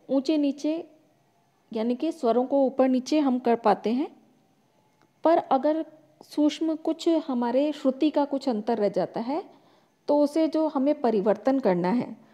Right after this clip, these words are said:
तो वह इन मनका या मोती के द्वारा किया जाता है। नेक्स्ट है हमारा तार। तार,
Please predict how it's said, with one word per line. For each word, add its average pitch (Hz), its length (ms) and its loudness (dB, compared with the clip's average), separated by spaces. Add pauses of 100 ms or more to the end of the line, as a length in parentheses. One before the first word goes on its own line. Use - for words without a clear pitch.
(240)
तो 294 140 8
वह 262 400 2 (560)
इन 381 280 0 (800)
मनका 233 640 0 (260)
या 269 340 2 (720)
मोती 233 340 -2
के 262 160 2
द्वारा 190 380 0 (1120)
किया 233 260 8
जाता 180 300 0
है। 190 200 -8 (1200)
नेक्स्ट 277 340 -2
है 302 60 2
हमारा 233 300 0
तार। 202 380 0 (1600)
तार, 247 260 4